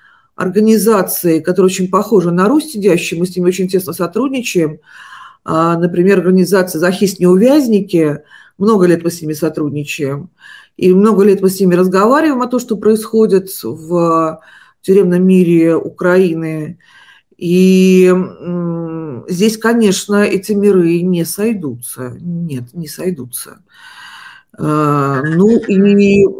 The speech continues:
дело в том, что, конечно, а,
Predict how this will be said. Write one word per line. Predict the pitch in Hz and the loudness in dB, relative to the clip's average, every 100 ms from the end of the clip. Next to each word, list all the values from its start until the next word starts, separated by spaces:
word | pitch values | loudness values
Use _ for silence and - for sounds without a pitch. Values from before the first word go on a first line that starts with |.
| 117 175 | -6 -2
дело | 175 214 208 | 2 2 2
в | 214 | 0
том, | 254 | -2
что, | 247 - | -2 -4
конечно, | 185 180 202 202 - 185 185 180 175 175 - _ - - - - _ _ - | -2 0 2 0 0 0 2 2 0 -6 -12 _ -20 -20 -20 -20 _ _ -6
а, | 160 165 160 160 156 160 135 | 0 2 2 2 2 0 -4